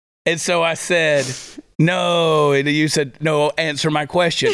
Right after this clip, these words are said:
Am I going to die?" I said, "Of course not. I mean, probably not." <laughs> I said, "No, probably not." Yeah.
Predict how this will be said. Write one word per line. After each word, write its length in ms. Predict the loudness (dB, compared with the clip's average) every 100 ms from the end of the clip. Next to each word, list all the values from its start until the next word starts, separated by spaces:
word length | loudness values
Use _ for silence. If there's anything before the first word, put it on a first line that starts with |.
| -2
Am 160 | -2 0
I 120 | 0
going 280 | 0 0 0
to 100 | 2
die?" 320 | 2 2 0
I 40 | -2
said, 340 | 0 0 0 -4 -4
"Of 140 | 0
course 300 | 0 2 0
not. 220 | -2 0 -2 -2 -2
I 60 | 0
mean, 180 | 0
probably 580 | 0 2 2 0 2 2
not." 320 | 2 2 2 0 0 -2 0
<laughs> 420 | -2 -4 -4 -2 -2
I 60 |
said, 200 | -2 0
"No, 300 | 2 2 0
probably 580 | 0 0 2 0 0 0
not." 260 | 2 2 0 -6 -16 -18 -20 -20 _ -8 -2
Yeah. 360 | 0 0 0